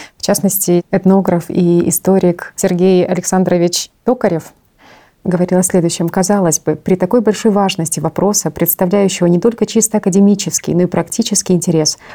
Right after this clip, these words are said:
проблема магии должна была бы уже давно подвергнуться серьёзному исследованию,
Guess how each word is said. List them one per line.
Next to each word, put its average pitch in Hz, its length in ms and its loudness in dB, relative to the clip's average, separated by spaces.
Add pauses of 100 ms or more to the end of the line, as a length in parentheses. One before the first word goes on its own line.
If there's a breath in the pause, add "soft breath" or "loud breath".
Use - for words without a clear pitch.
(120)
проблема 202 400 2
магии 202 300 2
должна 185 380 0
была 190 240 2
бы 180 220 0 (140)
уже 196 200 2
давно 185 320 2
подвергнуться 202 600 0
серьёзному 185 560 2
исследованию, 165 640 -2